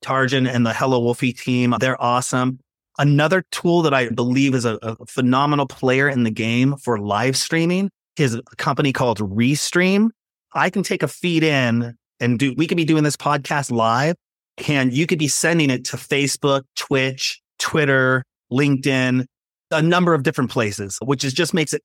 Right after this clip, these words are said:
nice for distribution because everyone has their flavor that they like to watch their favorite shows on.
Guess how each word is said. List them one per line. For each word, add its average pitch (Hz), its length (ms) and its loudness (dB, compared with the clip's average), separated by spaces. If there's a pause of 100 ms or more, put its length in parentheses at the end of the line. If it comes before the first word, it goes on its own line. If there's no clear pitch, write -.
nice 151 400 2
for 139 100 -4
distribution 147 600 -4
because 143 260 0 (420)
everyone 220 400 0
has 175 260 2
their 147 120 2
flavor 123 800 0
that 143 100 -2
they 135 120 0
like 135 180 -2
to 123 80 0
watch 127 320 0
their 123 120 0
favorite 120 380 -2
shows 110 360 0
on. 92 220 -8